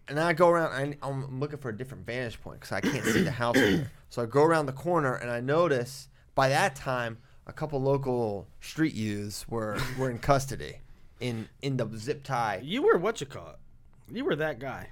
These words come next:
Speaker 2: with the phone.
Speaker 1: Yeah. Yeah. So it was very exciting. Then Kyle finally arrives as the thing's breaking up. The Delta Force is kinda disbanded. Um, you've got shirtless guys up against the wall,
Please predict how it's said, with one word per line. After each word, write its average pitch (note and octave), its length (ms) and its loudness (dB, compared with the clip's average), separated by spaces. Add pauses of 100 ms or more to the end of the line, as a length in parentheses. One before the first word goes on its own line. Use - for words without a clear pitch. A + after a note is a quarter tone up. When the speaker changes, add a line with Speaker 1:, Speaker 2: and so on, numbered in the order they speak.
Speaker 2:
with A#2+ 100 -16
the A2+ 80 -14
phone. F2+ 320 -14 (720)
Speaker 1:
Yeah. C3 300 2 (580)
Yeah. B2+ 240 2 (360)
So C3+ 580 8
it - 20 -2
was C3 120 0
very A3 280 8
exciting. A#2+ 560 2 (380)
Then D#3+ 140 4
Kyle A#3 280 6
finally D3+ 380 2
arrives B2 480 2
as C#3 240 0
the C#3 100 -4
thing's F3 300 -2
breaking C#3 420 2
up. A2 200 -6
The - 60 -8
Delta D#3+ 300 2
Force C#3 340 0
is - 60 -10
kinda C3 300 -2
disbanded. G2+ 800 -10 (480)
Um, A2+ 380 -2 (120)
you've B2 160 -6
got C3 160 2
shirtless D3 400 -4
guys B2 480 -2
up B2 160 -4
against A#2+ 340 -6
the A2+ 80 -4
wall, F#2 480 -8